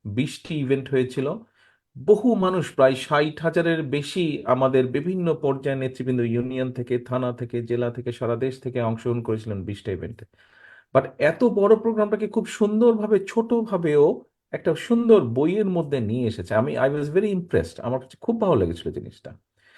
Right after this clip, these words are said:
তা আমি সেই জন্য আজকে পরাগকে ধন্যবাদ দিতে চাই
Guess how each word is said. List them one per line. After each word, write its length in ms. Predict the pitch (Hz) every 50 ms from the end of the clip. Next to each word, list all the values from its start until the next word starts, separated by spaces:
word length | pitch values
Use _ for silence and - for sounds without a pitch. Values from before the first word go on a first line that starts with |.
| - _ _
তা 80 | - 147
আমি 140 | 151 175
সেই 140 | 180 180 202
জন্য 180 | 190 214 208 214
আজকে 200 | 202 202 208 202
পরাগকে 720 | 185 - - 170 165 180 190 185 - - 190 165 170 170 - _ _ _ _ _
ধন্যবাদ 400 | 156 165 170 175 180 175 170 156
দিতে 260 | 147 147 131 - 143
চাই 420 | 127 - - 135 117 123 180 247